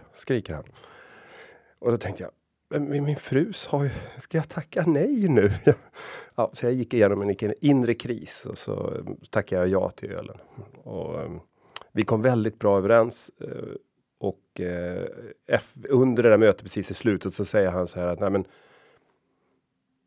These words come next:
ska vi inte bestämma det här? Du tackar ja, vi kör, allting är klart." "Nej", sa jag, Petter, "jag kan inte komma hem till min fru och stinka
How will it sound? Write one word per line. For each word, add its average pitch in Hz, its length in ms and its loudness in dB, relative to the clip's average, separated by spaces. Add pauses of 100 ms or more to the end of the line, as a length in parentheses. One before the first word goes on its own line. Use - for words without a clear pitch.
(500)
ska - 200 4
vi 120 60 8
inte 98 120 -2
bestämma 98 280 -2
det 92 60 0
här? - 180 -4
Du 147 140 4
tackar 147 260 4
ja, 127 440 8
vi 123 120 2
kör, 110 460 6
allting 110 280 2
är 101 40 2
klart." - 400 0 (1200)
"Nej", 117 240 -8 (260)
sa 107 120 0
jag, - 180 2
Petter, - 340 -2
"jag 107 120 8
kan 151 100 2
inte 135 100 -4
komma 160 200 0
hem 120 320 4
till 104 140 -4
min 104 140 2
fru 95 360 0 (500)
och 110 140 0
stinka 131 480 -2